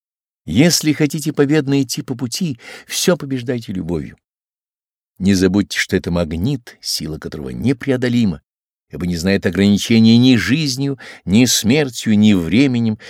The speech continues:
ни пространством, ни прошлым, ни настоящим, ни будущим.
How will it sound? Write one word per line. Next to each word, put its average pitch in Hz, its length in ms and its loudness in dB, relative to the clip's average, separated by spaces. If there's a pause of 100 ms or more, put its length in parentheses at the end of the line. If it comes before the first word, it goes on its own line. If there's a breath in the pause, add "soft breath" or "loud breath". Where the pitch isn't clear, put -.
(140 loud breath)
ни 104 140 4
пространством, 120 880 0 (220 loud breath)
ни 82 160 -6
прошлым, 123 720 0 (100)
ни 78 80 -8
настоящим, 73 800 -8 (180)
ни - 140 -12
будущим. 104 580 -10